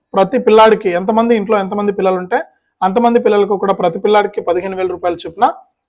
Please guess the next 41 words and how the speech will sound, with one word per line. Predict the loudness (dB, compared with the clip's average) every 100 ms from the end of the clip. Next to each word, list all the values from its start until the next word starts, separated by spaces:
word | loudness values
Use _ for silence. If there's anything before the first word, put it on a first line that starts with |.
| _ _ _ _ _ _ -2
ఆ, | 0
ఇద్దరు | 2 2 4
పిల్లలు | 4 2
ఉంటే | 0
ముప్పై | -2 -2 0
వేలు, | 0 2 0 -2 _ _ -4
ముగ్గురు | 2 2
పిల్లలు | 4 4
ఉంటే | 4 2
నలభై | 0 0 2
ఐదు | 0
వేలు, | 0 0
ఈ |
విధంగా | 0 -2 0
అయితే | 0 0
మనకు | -6 -2 0 0 _ _ -2
తల్లికి | 0 2
వందనం | 2 0 0
పథకాన్ని | -2 -2 -4 -2
కూడా | 0
అమలు | 0 0 -4
చేస్తున్నట్లు | -6 -6 -10 -2 -2 -2 _ _ _
సీఎం | -4 -2 -2 -4
చంద్రబాబు | 0 0 0
నాయుడు | 0
గారు | 2 0
అయితే | -2
తెలియజేశారు. | -2 0 0 -2 2 0 0 -8 _ -2
ఈ | 0
పథకాన్ని | 2 2 4 4
కూడా | 6 4
ఈ | 4
సెప్టెంబర్ | -2 -2 -2 -2
నెలలోనే | -2 -2 -4
ప్రారంభించాలని | 0 0 0 -8 -4 -4 -4
నిర్ణయం | -8 -8
తీసుకున్నారు. | -8 -12 -12 -6 0 -2 -2 _ _ 0
తల్లులందరూ | 2 4 6 4
కూడా | 4 2
మనకు | 2 -2 -4 -6 -6 -2 0
already | 2 0